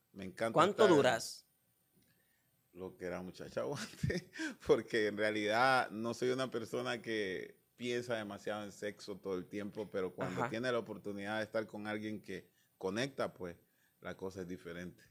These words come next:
Speaker 2: Lo que ella aguante,
Speaker 1: <laughs> Sí.
Speaker 2: un máximo de tiempo, más o menos, ¿cuánto?
Speaker 1: No, una hora, dos horas, tres
Speaker 2: Arranca
Speaker 1: horas.
Speaker 2: pa'l carajo. ¿Tú has durado dos horas en la cama?
Speaker 1: Claro, claro, claro, lo he hecho, porque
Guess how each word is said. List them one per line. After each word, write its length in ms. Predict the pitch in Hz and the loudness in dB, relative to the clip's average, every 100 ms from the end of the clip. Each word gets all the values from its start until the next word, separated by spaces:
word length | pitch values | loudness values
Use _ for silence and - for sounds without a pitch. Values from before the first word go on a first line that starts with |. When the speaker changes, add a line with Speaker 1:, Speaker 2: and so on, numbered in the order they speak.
| - | 0
Speaker 2:
Lo 200 | 139 143 | 4 4
que 180 | 147 156 | 6 6
ella 200 | 196 214 | 8 8
aguante, 800 | 180 185 156 - 123 104 87 - | 10 8 8 4 2 2 -4 -12
Speaker 1:
<laughs> 80 | _ | _
Sí. 180 | - - | -16 -4
Speaker 2:
un 60 | 165 | 4
máximo 340 | 196 - 196 | 6 8 8
de 60 | 180 | 8
tiempo, 300 | - 190 202 | 6 2 4
más 200 | 185 185 | 4 4
o 40 | |
menos, 240 | 190 190 185 | 4 4 4
¿cuánto? 540 | - 127 120 104 - - _ _ | 4 4 2 -6 -6 -14 _ _
Speaker 1:
No, 300 | - - 226 - - - | -20 -18 -16 -16 -18 -20
una 200 | 82 76 | -18 -14
hora, 260 | 80 117 110 | -8 -6 -4
dos 160 | 95 85 | -6 -4
horas, 460 | 90 147 120 107 | -2 -2 -2 -6
tres 100 | - - - - | -8 -16 -4 2
Speaker 2:
Arranca 260 | 131 127 - | 4 6 6
Speaker 1:
horas. 120 | - | 6
Speaker 2:
pa'l 160 | 170 | 4
carajo. 360 | - 143 123 123 | 6 6 6 4
¿Tú 80 | 147 | 4
has 60 | |
durado 240 | 160 175 175 | 8 10 10
dos 120 | 185 | 10
horas 220 | 185 185 | 10 8
en 120 | 180 185 | 8 8
la 120 | 180 | 8
cama? 320 | 185 143 117 | 8 8 6
Speaker 1:
Claro, 460 | 95 82 90 120 - | 2 0 0 0 -2
claro, 320 | 92 90 101 | -6 -6 -6
claro, 240 | 85 90 95 | -8 -8 -6
lo 160 | 95 | -6
he 80 | 90 | -6
hecho, 240 | 95 - 127 | -6 -8 -8
porque 680 | 117 92 107 95 92 73 | -10 -6 -2 0 -2 -6